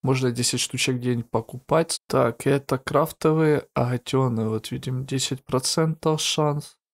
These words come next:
Видим редкий агатиончик, пять процентов шанс. Нужно уже сто камней души разлома. Гаррет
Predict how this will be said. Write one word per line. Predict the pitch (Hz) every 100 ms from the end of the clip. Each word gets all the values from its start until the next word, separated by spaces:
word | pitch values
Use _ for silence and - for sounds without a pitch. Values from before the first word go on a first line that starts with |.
| _
Видим | 123 131 127
редкий | 135 139 - - 127
агатиончик, | 135 139 - 120 113 -
пять | - 123 -
процентов | 156 - 165 147 139
шанс. | 135 143 135 -
Нужно | 131 127 123
уже | 120 123
сто | - - 127
камней | 120 123 127 131 139
души | 135 131 - 139
разлома. | 131 120 120 117 117 120 _ _
Гаррет | 143 117 110 110